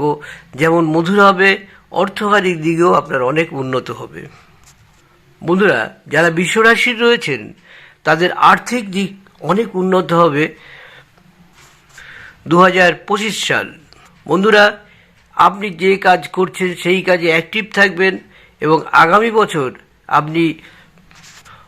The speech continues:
প্রচুর সম্পত্তির অধিকারী হতে চলছেন। একটু হিসাব করে, একটু লক্ষ্য রেখে এগিয়ে চলুন, দেখবেন আপনি দেখতে পাবেন সামনে যে সুযোগগুলো আসছে সেগুলো অবশ্যই কাজে লাগিয়ে দেবেন।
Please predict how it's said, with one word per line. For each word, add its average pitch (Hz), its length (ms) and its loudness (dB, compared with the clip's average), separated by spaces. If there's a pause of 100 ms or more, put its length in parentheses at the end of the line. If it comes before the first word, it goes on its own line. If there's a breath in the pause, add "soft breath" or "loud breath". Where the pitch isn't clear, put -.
(180 loud breath)
প্রচুর 240 520 0 (100)
সম্পত্তির 202 680 0
অধিকারী 170 440 0
হতে 143 240 -8
চলছেন। 120 460 -10 (600 loud breath)
একটু 208 340 0
হিসাব 208 340 0
করে, 202 200 -2
একটু 185 200 -6
লক্ষ্য 170 380 0
রেখে 196 260 0
এগিয়ে 180 260 0
চলুন, 196 340 0
দেখবেন 160 380 0
আপনি 175 280 0 (420 loud breath)
দেখতে 202 300 0
পাবেন 175 320 2
সামনে 160 360 -2 (420 loud breath)
যে 180 120 2
সুযোগগুলো 190 580 -4 (160)
আসছে 170 440 0
সেগুলো 175 400 -4
অবশ্যই 156 420 -2
কাজে 135 280 -2
লাগিয়ে 117 400 -4
দেবেন। 127 220 -10